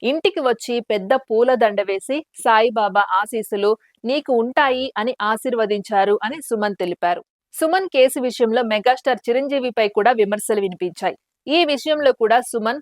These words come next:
స్పందించారు. "ఈ కేసుకు చిరంజీవికి ఎలాంటి సంబంధం లేదు. మేము మంచి ఫ్రెండ్స్. ఏడాదికి ఎనిమిది సినిమాలు కూడా చేసిన సందర్భాలు ఎన్నో ఉన్నాయి.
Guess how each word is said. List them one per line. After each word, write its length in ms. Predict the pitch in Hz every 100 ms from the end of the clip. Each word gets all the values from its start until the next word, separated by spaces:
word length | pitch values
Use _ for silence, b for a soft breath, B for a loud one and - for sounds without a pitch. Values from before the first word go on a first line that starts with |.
| _
స్పందించారు. 720 | - 214 196 190 180 185 175 - _ _ _ 247
"ఈ 180 | 330
కేసుకు 480 | 330 285 285 294 294
చిరంజీవికి 840 | 302 240 226 233 226 214 247 277 -
ఎలాంటి 480 | 196 220 262 262 226
సంబంధం 540 | 226 202 233 254 226
లేదు. 260 | 170 170 - _
మేము 380 | 196 233 226 254
మంచి 400 | 226 190 220 247
ఫ్రెండ్స్. 420 | - 202 185 - _ _ _ -
ఏడాదికి 680 | 269 330 320 247 247 262 -
ఎనిమిది 380 | 214 262 302 277
సినిమాలు 420 | 240 220 214 202
కూడా 240 | 208 208
చేసిన 400 | 208 196 185 196
సందర్భాలు 720 | 190 196 202 240 - 226 220
ఎన్నో 340 | 240 180 214 208
ఉన్నాయి. 340 | 185 175